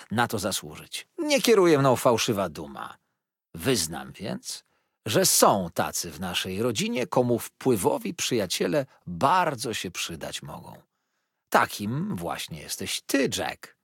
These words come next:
a dzięki mej córce zdobyłeś sobie takiego wpływowego przyjaciela”. Doktor w dobroci swej i dla oszczędzenia pana Jacka zrobił tylko ręką ruch lekceważący.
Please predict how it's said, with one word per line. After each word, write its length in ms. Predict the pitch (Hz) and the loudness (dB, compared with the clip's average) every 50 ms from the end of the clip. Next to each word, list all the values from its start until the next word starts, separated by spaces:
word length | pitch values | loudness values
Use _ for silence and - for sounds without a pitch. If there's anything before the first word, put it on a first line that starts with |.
| _ _ _ _ | _ _ _ _
a 140 | - 98 92 | -4 -4 -2
dzięki 320 | 92 110 113 110 - - | -2 -4 -4 -4 -4 -4
mej 180 | 104 101 92 87 | -4 -4 -4 -4
córce 540 | - - - 285 262 214 - - 208 185 - - - - - | -2 0 2 2 2 2 2 4 4 4 2 0 -4 -12 -6
zdobyłeś 560 | 123 95 87 - 120 110 170 151 131 110 - | -6 -4 0 0 2 4 4 4 4 4 4
sobie 260 | - - 131 110 123 | 2 2 2 2 2
takiego 380 | - 127 113 - 139 113 127 - - - - | 0 0 0 2 4 4 4 2 2 -2 -6
wpływowego 800 | - - - - - - 190 170 139 160 139 131 - 117 117 117 | -6 -6 -4 -2 2 4 6 8 8 8 6 6 4 4 2 0
przyjaciela”. 680 | - - - 107 87 78 - - 69 67 65 - - - _ _ _ _ _ _ _ _ _ _ _ _ _ _ _ _ _ _ _ _ _ _ _ | 0 -2 -4 -4 -4 -4 -6 -8 -10 -12 -14 -14 -16 -16 _ _ _ _ _ _ _ _ _ _ _ _ _ _ _ _ _ _ _ _ _ _ _
Doktor 340 | - 147 165 160 - - 120 | 0 0 0 2 0 -2 -2
w 60 | 98 | 0
dobroci 420 | 98 113 92 95 165 220 - - - | -2 -2 -2 0 -2 -2 -2 -4 -6
swej 420 | - - - - - - - - - _ _ | -6 -6 -6 -10 -12 -14 -16 -18 -20 _ _
i 120 | 110 107 | -8 -4
dla 140 | 92 120 120 | -2 0 0
oszczędzenia 600 | 117 113 - - 127 110 113 135 196 214 175 95 | 0 0 0 0 0 2 2 2 0 0 -2 -4
pana 220 | 87 92 90 87 87 - | -4 -6 -6 -6 -6 -8
Jacka 340 | 90 - - - - - - _ _ _ - | -8 -10 -10 -12 -14 -16 -16 _ _ _ -4
zrobił 360 | 101 165 269 247 247 190 - | -2 -2 -2 -2 -2 -4 -4
tylko 280 | - 151 135 - 113 | -4 -4 -2 0 0
ręką 480 | 110 127 127 117 117 - 117 110 101 87 | 2 2 0 -2 -2 -4 -4 -4 -4 -6
ruch 280 | 92 95 87 - - - | -6 -8 -8 -10 -10 -10
lekceważący. 840 | 95 92 - - - 82 78 80 82 73 - 87 - - - - | -10 -8 -8 -8 -8 -8 -8 -10 -10 -12 -12 -8 -6 -6 -6 -8